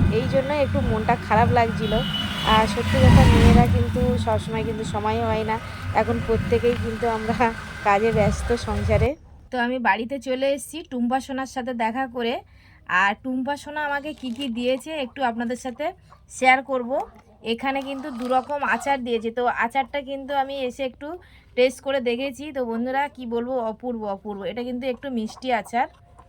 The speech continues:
আমেরই আচার, দারুণ বানিয়েছে। তো টুম্পা সোনা, এই যে খুব সুন্দর কিন্তু আচারটা বানিয়েছো, আমার কিন্তু দারুণ লেগেছে। আরও কিন্তু আমি আচার খেতে চাই,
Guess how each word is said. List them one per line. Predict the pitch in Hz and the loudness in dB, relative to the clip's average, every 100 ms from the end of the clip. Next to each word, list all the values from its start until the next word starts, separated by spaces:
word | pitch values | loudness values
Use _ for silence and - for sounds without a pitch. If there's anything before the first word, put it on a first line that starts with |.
| - - | -20 -4
আমেরই | - 233 294 330 294 | 0 2 0 0 0
আচার, | 185 - 185 185 - - - _ - - - - - - - 202 | 0 -2 -10 -10 -18 -20 -20 _ -20 -20 -20 -20 -20 -20 -16 -4
দারুণ | 202 220 254 269 | 0 2 0 -2
বানিয়েছে। | 240 233 247 240 311 | -2 -2 -4 -4 -6
তো | 311 226 | -8 -8
টুম্পা | 254 247 277 | -8 -8 -8
সোনা, | 277 285 302 392 403 _ - - - - - | -8 -4 -2 -4 -8 _ -20 -20 -20 -20 -10
এই | 214 | -6
যে | 240 302 | -2 -2
খুব | - 302 | -2 -8
সুন্দর | - - 247 269 294 | -8 -6 -4 -2 -2
কিন্তু | 285 277 311 | -6 -4 0
আচারটা | 254 233 254 294 | 0 0 -4 -4
বানিয়েছো, | 262 233 233 269 254 302 | 0 0 0 -6 -4 -2
আমার | 311 220 233 247 | -2 -2 -6 -6
কিন্তু | 262 | -8
দারুণ | 247 214 226 262 | -6 -4 -4 -4
লেগেছে। | 262 269 277 294 370 - - - - - | -4 -4 -4 -2 -2 -4 -20 -20 -14 -2
আরও | 214 240 | 0 0
কিন্তু | 262 262 277 | -4 -4 0
আমি | 262 269 | 0 0
আচার | 247 226 240 | -4 -4 -6
খেতে | 233 233 233 | -6 -8 -6
চাই, | 233 190 | -4 -4